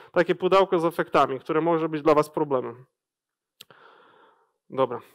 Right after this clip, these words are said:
Zaczniemy od funktora. Co to jest funktor? Ja będę ten funktor troszeczkę tutaj,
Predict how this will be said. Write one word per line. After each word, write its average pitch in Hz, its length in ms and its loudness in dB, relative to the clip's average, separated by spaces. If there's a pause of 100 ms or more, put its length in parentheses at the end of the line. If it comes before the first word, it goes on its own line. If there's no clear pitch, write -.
(560)
Zaczniemy 226 380 2
od 220 100 4
funktora. 143 560 4 (480)
Co 190 140 2
to 202 100 4
jest 170 200 2
funktor? 143 440 -2 (720)
Ja 202 140 4
będę 226 280 4
ten 180 180 0
funktor 196 500 0
troszeczkę 160 640 0 (1300)
tutaj, 175 320 2